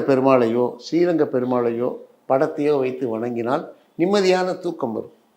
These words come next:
சிலருக்கு எவ்வளவுதான் இரவு நேரங்களில் எவ்வளவுதான்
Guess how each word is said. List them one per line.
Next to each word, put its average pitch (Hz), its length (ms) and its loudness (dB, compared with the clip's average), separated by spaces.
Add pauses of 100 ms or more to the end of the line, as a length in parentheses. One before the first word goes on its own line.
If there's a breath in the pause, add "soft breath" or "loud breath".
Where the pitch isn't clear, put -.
(120)
சிலருக்கு 170 480 4 (540 loud breath)
எவ்வளவுதான் 175 640 10 (720)
இரவு 180 300 6
நேரங்களில் 160 520 2 (220)
எவ்வளவுதான் 156 420 2